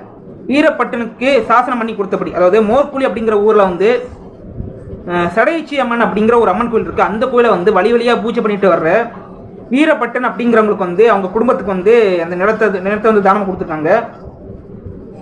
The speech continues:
இதுல வந்து அந்த மோர்குழி அப்படிங்கிற ஊரோட எல்லை கொடுத்துருக்காங்க. என்னன்னா, "மோர்குழி கிராமத்து எல்லைப்படி கீழ்ப்பால் கிளை உலகாண்டான் அழகச்சி பள்ளத்துக்கும்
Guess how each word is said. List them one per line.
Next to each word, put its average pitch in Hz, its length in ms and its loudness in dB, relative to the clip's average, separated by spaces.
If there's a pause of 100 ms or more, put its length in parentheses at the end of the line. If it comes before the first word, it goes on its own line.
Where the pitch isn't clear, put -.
(580)
இதுல 240 200 4
வந்து 285 80 2
அந்த 269 140 0
மோர்குழி 285 340 0
அப்படிங்கிற 247 360 0
ஊரோட 240 280 2
எல்லை 220 180 4
கொடுத்துருக்காங்க. 180 400 -2
என்னன்னா, 180 200 0 (560)
"மோர்குழி 294 400 0
கிராமத்து 247 540 -2
எல்லைப்படி 226 680 0 (640)
கீழ்ப்பால் 294 480 0
கிளை 240 280 -4
உலகாண்டான் 233 760 2 (840)
அழகச்சி 269 400 -2
பள்ளத்துக்கும் 220 680 0